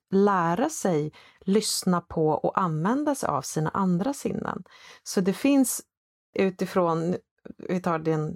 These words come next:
gästen du hade haft då, att ju mer du lär känna en annan person via fler sinnen än synen, desto större sannolikhet att ni kommer hitta andra vägar att connecta på eller bli attraherade av.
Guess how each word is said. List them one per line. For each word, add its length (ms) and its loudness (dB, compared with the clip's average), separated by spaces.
gästen 360 -2
du 60 0
hade 180 0
haft 320 -6
då, 140 -2
att 220 -4
ju 160 2
mer 360 4
du 120 2
lär 160 2
känna 640 2
en 120 2
annan 320 0
person 500 -2
via 380 0
fler 480 0
sinnen 840 -2
än 260 0
synen, 800 0
desto 380 -2
större 420 2
sannolikhet 520 -2
att 120 -4
ni 60 0
kommer 240 0
hitta 400 -4
andra 480 0
vägar 540 -2
att 460 -14
connecta 580 -4
på 300 -4
eller 200 0
bli 160 0
attraherade 640 -4
av. 320 0